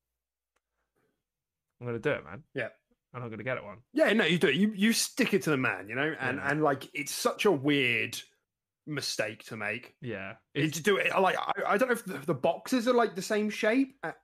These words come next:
Speaker 1: Yeah, it's almost
Speaker 2: I
Speaker 1: like,
Speaker 2: don't
Speaker 1: it's almost like they packaged it all up and, like, the final step is slapping on the delivery label. You know, like, that's the final manufacturing process. You know, they're just like, "This one goes to this address, this one goes to this address." And they just,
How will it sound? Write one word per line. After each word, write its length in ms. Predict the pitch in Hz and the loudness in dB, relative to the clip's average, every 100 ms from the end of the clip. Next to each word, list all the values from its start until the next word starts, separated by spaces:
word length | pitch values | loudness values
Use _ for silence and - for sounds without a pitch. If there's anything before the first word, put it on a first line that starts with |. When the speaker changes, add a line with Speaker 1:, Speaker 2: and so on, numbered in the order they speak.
| _ - | _ 0
Speaker 1:
Yeah, 280 | 156 151 | 6 8
it's 200 | 151 160 | 8 6
almost 280 | 208 202 - | 2 2 4
Speaker 2:
I 40 | 185 | 6
Speaker 1:
like, 120 | 160 | 6
Speaker 2:
don't 260 | 190 180 | 4 2
Speaker 1:
it's 120 | 147 202 | -2 -2
almost 240 | 190 170 | -2 -2
like 80 | 147 | 0
they 100 | 143 | 0
packaged 440 | - 156 151 135 | 2 0 0 -6
it 80 | 131 135 | -6 -4
all 240 | 127 127 | -2 2
up 280 | 131 117 - | 2 2 -6
and, 180 | 107 101 | -14 -10
like, 240 | 104 - | -10 -10
the 80 | 127 | -12
final 440 | - 135 110 107 | 0 0 0 -6
step 340 | - 127 113 - | -6 -6 -6 -10
is 140 | 98 | -12
slapping 420 | - 113 - 127 | -8 -8 -6 -8
on 140 | 110 110 | -8 -10
the 80 | 107 | -12
delivery 420 | 117 113 104 95 | -10 -10 -10 -12
label. 500 | 90 92 - 101 - _ | -14 -16 -18 -20 -20 _
You 120 | 151 117 | -10 -8
know, 160 | 104 | -8
like, 200 | 101 110 | -8 -4
that's 240 | 135 117 - | -4 -4 -6
the 80 | 120 | -2
final 320 | 123 110 107 | 0 0 -6
manufacturing 580 | 104 107 110 104 104 107 | -12 -10 -10 -10 -14 -8
process. 640 | 113 110 - 90 90 - | -8 -8 -12 -14 -14 -16
You 120 | 104 | -14
know, 140 | 95 95 | -14 -14
they're 180 | 98 104 | -14 -14
just 180 | - | -16
like, 200 | 98 104 - _ - | -14 -14 -14 _ -8
"This 160 | 104 139 | -4 -4
one 120 | 120 | -4
goes 200 | 120 120 | -4 -4
to 60 | |
this 160 | 165 - | -4 -4
address, 280 | - 92 - | -8 -12 -10
this 160 | 123 | -10
one 100 | 107 | -10
goes 160 | 98 107 | -14 -12
to 40 | 127 | -6
this 200 | 139 - | -6 -6
address." 280 | 101 92 - | -12 -12 -10
And 160 | 127 | -6
they 100 | 120 | -6
just, 260 | 120 123 - | -6 -10 -14